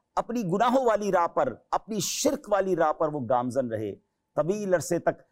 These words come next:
پوری کوشش کے باوجود جب یہ لوگ راہ راست پر نہ آئے تو آپ علیہ السلام نے بارگاہ الہی میں دعا کر دی، "اے میرے رب،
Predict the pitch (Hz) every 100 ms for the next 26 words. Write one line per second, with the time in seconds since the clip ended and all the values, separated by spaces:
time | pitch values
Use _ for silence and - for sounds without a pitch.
0 | _ 226 320 330 - 254 247 - 226 190
1 | 180 175 202 170 180 180 180 160 143 147
2 | 160 151 143 - 147 117 120 139 127 123
3 | 110 _ _ - 151 165 170 165 156 160
4 | 185 180 156 - - 135 208 247 254 220
5 | 214 226 247 160 139 143 208 - 117 107
6 | 95 87 _ _ _ _ 147 180 180 180
7 | 196 202